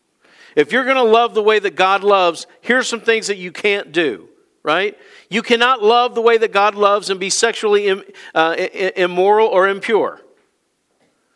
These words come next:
So you can't love with unconditional love your wife and cheat on her. Does that make sense?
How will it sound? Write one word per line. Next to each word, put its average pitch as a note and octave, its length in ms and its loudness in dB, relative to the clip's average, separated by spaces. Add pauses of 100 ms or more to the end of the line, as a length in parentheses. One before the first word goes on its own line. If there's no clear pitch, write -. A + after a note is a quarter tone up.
(440)
So G#3 140 0
you A3 180 -4
can't C#4+ 320 0
love G#3 580 2 (280)
with F#3+ 160 2
unconditional A#3 720 0
love A3+ 260 2
your G#3 140 2
wife A3 340 0
and A3 80 -4
cheat C4 260 -2
on E3 200 2
her. A2+ 260 -2
Does F#2+ 100 -12
that F3 120 0
make F#3+ 160 -2
sense? A3 480 -4